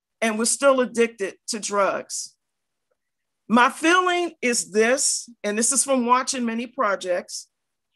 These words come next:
that we're going to train an all-male, mostly all-male workforce for construction. The population of the Middle Hill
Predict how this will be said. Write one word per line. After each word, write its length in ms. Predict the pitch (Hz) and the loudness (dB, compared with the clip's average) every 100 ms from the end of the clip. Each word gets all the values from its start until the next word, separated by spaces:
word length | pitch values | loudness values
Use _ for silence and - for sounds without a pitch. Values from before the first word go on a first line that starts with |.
| _ _ | _ _
that 340 | 226 220 - | 2 2 0
we're 180 | 262 349 | 0 0
going 300 | 339 320 302 | 2 0 0
to 420 | 302 302 269 262 254 | -4 -4 -4 -6 -6
train 760 | - 302 262 196 175 170 175 _ _ _ _ | -4 0 0 -2 -6 -10 -14 _ _ _ _
an 140 | 202 208 | -6 2
all-male, 840 | 226 277 311 302 262 233 214 226 226 _ _ _ _ - | 4 6 4 2 2 2 0 -4 -12 _ _ _ _ -2
mostly 420 | 233 269 269 262 | -2 0 -2 -2
all-male 760 | 247 247 233 190 185 180 185 _ _ _ _ | 0 0 0 -2 -2 -4 -8 _ _ _ _
workforce 720 | 185 240 254 - 214 202 - | -2 0 0 -4 -6 -4 -6
for 180 | 220 190 | -4 -6
construction. 880 | 196 185 - 226 196 - - 214 - _ _ _ _ _ _ - | -6 -6 -6 -2 -4 -4 -10 -14 -20 _ _ _ _ _ _ -2
The 100 | 233 | -2
population 1120 | - 330 381 359 320 330 349 330 254 214 220 214 | 4 4 6 2 4 4 4 2 0 0 -2 2
of 240 | 220 220 | 2 2
the 200 | 208 208 | -4 -2
Middle 360 | 214 302 320 269 | 2 2 2 -2
Hill 640 | - 311 277 196 175 | -4 0 2 2 0